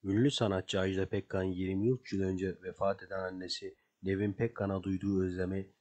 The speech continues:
Instagram hesabından dile getirdi. Süperstar yaptığı paylaşımda "Seni her daim sevgi, saygı ve minnet ile anıyorum.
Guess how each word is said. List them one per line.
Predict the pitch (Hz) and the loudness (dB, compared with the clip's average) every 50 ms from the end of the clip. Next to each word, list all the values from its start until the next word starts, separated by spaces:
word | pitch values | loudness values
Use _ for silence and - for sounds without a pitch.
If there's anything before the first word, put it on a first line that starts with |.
| _ _ - | _ _ -6
Instagram | 95 95 - - - 107 113 113 101 98 | -4 -4 -4 0 2 2 4 4 2 2
hesabından | 95 92 - - 92 90 85 90 92 92 92 92 90 | 2 0 0 0 0 0 0 -2 -2 -2 -2 -2 -2
dile | 90 90 90 87 | -4 -4 -4 -4
getirdi. | 85 90 85 - 87 82 78 - 82 78 76 - _ _ _ _ - | -2 -4 -6 -4 -6 -6 -6 -6 -8 -8 -8 -12 _ _ _ _ -8
Süperstar | - - 156 - - 131 127 123 - - - 104 101 | -4 -2 -2 2 4 4 4 4 2 0 0 2 2
yaptığı | 104 98 95 - - - 107 104 | 4 2 2 0 -2 -4 -2 -2
paylaşımda | - 104 98 95 92 90 - - 92 90 92 95 95 92 - _ _ _ _ | 0 2 2 2 2 0 -2 -2 -4 -2 -2 -2 -2 -2 -4 _ _ _ _
"Seni | - - - 101 101 110 | -10 -4 0 2 2 4
her | 107 110 113 113 110 | 4 4 4 2 2
daim | 113 98 98 98 95 95 | 2 2 2 2 0 -2
sevgi, | - - 101 95 92 90 95 98 98 101 - _ _ _ | -2 -2 -2 -2 -2 0 -2 -2 -2 -2 -6 _ _ _
saygı | - - - 95 92 98 98 107 107 | -12 -6 -2 0 0 2 2 2 2
ve | 104 101 | 2 2
minnet | 98 98 95 98 104 110 107 - - | 2 2 2 2 2 0 0 -2 -4
ile | 98 95 95 | -4 -2 0
anıyorum. | 90 92 92 90 87 85 82 82 78 76 | 0 0 0 -2 -2 -2 -4 -4 -6 -8